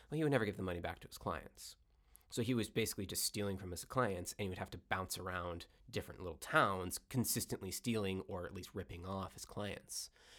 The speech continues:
At the same time, he gets a nice inheritance from, uh, his grandfather or some other dis-, more distant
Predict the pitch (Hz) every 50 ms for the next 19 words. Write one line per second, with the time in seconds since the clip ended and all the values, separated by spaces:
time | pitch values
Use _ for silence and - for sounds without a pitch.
0 | - - - - - 110 110 110 - - 107 98 92 - 90 87 92 120 143 -
1 | - - - - 95 87 80 85 92 92 92 87 82 - 90 - - - 92 90
2 | 90 - - 113 131 147 - - - - 101 90 85 82 85 - - 87 87 85
3 | - - - - - - - - - - - - - 98 98 98 95 92 90 -
4 | 95 95 90 90 92 90 90 87 - 98 90 90 87 87 87 87 - - _ _
5 | - _ - 101 101 - - - - 101 101 92 - 113 92 - - 117 98 92
6 | 87 - 95 - - - - 82 78